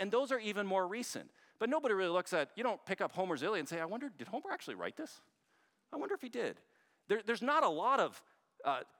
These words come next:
manuscript evidence to say that he does, but we just sort of go with it. Well,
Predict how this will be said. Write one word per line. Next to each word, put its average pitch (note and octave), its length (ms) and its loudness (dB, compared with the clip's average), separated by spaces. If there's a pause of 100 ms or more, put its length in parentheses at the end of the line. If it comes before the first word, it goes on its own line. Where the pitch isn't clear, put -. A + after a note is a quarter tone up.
(140)
manuscript G#3 760 0
evidence C4 420 2
to G3 120 -2
say A3 200 2
that A3 100 2
he A3+ 80 -2
does, G3+ 260 2
but F3 200 0
we G3+ 100 -8
just D3+ 220 -6
sort F#3 160 -2
of F#3 80 -8
go C4+ 160 2
with F#3+ 180 -4
it. - 120 -18 (360)
Well, A#3+ 160 2